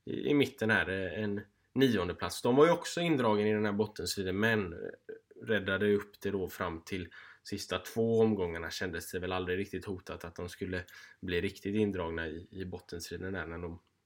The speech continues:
de tog någon seger. Men, eh, ja, de, eh, har också pendlat lite upp och ner un-, under året. Men, eh, ja, det får väl, eh, anses o-, okej ändå att de, de ligger på en nionde plats.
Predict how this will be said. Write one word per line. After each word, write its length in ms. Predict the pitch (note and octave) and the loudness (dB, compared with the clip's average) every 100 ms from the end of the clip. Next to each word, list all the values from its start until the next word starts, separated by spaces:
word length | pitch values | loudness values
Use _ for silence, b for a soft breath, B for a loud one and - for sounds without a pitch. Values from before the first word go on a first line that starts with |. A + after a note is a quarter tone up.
| - | -10
de 200 | F#2 E2+ | -8 -6
tog 180 | G2 E2+ | -6 -4
någon 160 | F2+ | -4
seger. 380 | F#2 F#2 D#2 D2+ | -2 -4 -6 -8
Men, 320 | E2+ F#2+ G2 | -4 -2 0
eh, 180 | G2+ G2 B B B B B - | 2 0 B B B B B -6
ja, 180 | F#2+ A#2 | 0 0
de, 380 | G2+ G2+ B2+ D3 | 0 0 0 0
eh, 100 | C#3+ | 0
har 160 | C#3+ | 0
också 240 | C3+ - C#3 | 0 0 0
pendlat 500 | - D#3 A#2+ G#2+ B2 | 2 2 2 0 0
lite 240 | A#2 - | 0 0
upp 260 | A#2 - G#2 | -2 -2 -2
och 80 | |
ner 260 | G#2 F#2 E2+ | 0 0 -2
un-, 500 | F2 - G#2 G2 - | -4 -4 -6 -6 -6
under 260 | G2+ G2+ G2+ | -6 -2 -2
året. 440 | E2+ E2 E2 - | -2 -4 -8 -6
Men, 280 | G2 G2 G2 | -2 0 0
eh, 160 | F#2+ F2+ B B - | -2 -4 B B -12
ja, 140 | C#2+ - - | -12 -12 -4
det 140 | G#2+ | 0
får 160 | G#2 B2+ | 0 2
väl, 220 | C#3 C3+ | 4 4
eh, 260 | B2+ A#2 G#2+ | 4 2 2
anses 380 | A2 G#2+ G2+ - | 2 2 0 -2
o-, 220 | A#2 - _ | -8 -12 _
okej 720 | B2+ B2 - A#2 A#2 A2 E2+ - | -2 -2 2 4 4 2 -4 -2
ändå 300 | G#2+ G#2 E2+ | 2 2 0
att 140 | - | -2
de, 240 | F#2 E2+ | -6 -6
de 180 | G2 F#2 | -6 -4
ligger 200 | F2+ D#2+ | -4 -6
på 120 | E2 | -4
en 100 | G2+ | 2
nionde 360 | G#2+ F#2 D#2 D#2+ | 2 2 -4 -10
plats. 400 | - - - | -14 -14 -14